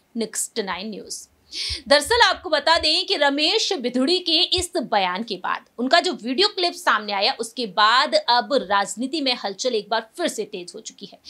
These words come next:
सवाल खड़े किए जा चुके हैं कि विपक्षी दल के नेता अगर किसी राजनीतिक और सामाजिक मुद्दों पर अपनी बात रखते हैं तो उन्हें यहां से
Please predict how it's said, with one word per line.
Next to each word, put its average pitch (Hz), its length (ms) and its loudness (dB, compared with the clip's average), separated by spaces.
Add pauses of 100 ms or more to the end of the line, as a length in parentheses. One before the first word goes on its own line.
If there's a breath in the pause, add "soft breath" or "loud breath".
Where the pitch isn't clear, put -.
(220 loud breath)
सवाल 349 360 6
खड़े 453 280 2
किए 415 240 2
जा 359 200 2
चुके 359 240 -8
हैं 403 220 -2
कि 381 100 2
विपक्षी 311 500 2
दल 427 220 4
के 403 140 2
नेता 285 260 2
अगर 359 380 2
किसी 370 340 0
राजनीतिक 277 560 2
और 302 100 4
सामाजिक 233 580 0
मुद्दों 302 260 2
पर 311 120 2
अपनी 247 220 -4
बात 202 300 0
रखते 226 220 -4
हैं 277 220 -2
तो 285 100 0
उन्हें 262 300 2 (300 loud breath)
यहां 269 380 4 (100)
से 339 240 -2